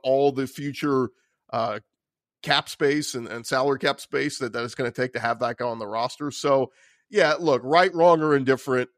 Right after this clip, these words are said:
the rest of this year and moving forward, people are always gonna, they're gonna compare the numbers and go, "Oh, Carlos Correa just hit two home runs yesterday and Jeremy Pena struck out." That's gonna happen. You, pe-, fans are gonna do it. But at le-,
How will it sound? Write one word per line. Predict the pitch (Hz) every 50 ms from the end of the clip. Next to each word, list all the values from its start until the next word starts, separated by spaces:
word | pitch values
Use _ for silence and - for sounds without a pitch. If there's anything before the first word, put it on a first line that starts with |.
| _ _ _ _ _
the | 143 147
rest | 131 135 147 147 - - -
of | 151 135 123 92 - - _ _ 147
this | 131 139 147 143 - -
year | 202 220 143 139 135 131 127 127
and | 127 123 120
moving | 127 143 131 139 135
forward, | - - 131 113 113 117 -
people | - 139 123 123 127
are | 127 127
always | 123 123 127 127 123 -
gonna, | - 131 127 123 120 110 - _ _ _ _ _ _
they're | 131 123
gonna | 127 139 143
compare | - 151 - - 151 147 147
the | 143 147
numbers | 139 127 123 120 120 127 123 123 123 110 113
and | 117 117
go, | 117
"Oh, | 131 175 190 180 151 -
Carlos | - 170 202 202 170 -
Correa | - 170 196 226 233
just | 143 135 - -
hit | 160 -
two | - 196 185
home | 175 196 196 160 170
runs | 214 262 240 170
yesterday | 147 131 127 - - 135 135 135 127
and | 120 117 107
Jeremy | 135 147 180 190 180 170 139 _ _ _ _ _ _ _
Pena | - 185 240 233 156 147
struck | - - 185 165 - -
out." | 214 233 156 101 98 - -
That's | 165 180 - - -
gonna | - 202 185 156
happen. | 113 120 117 113 - - 113 113 113 113 110 _
You, | - - - _ _
pe-, | - 170 180
fans | - - 170 165 175 156 139
are | 160
gonna | 147 156 143 123
do | 110 127 131 127
it. | 123 123 _ _ _ _ _ _ _ -
But | 165
at | 175 180 175
le-, | 190 202 233 247 226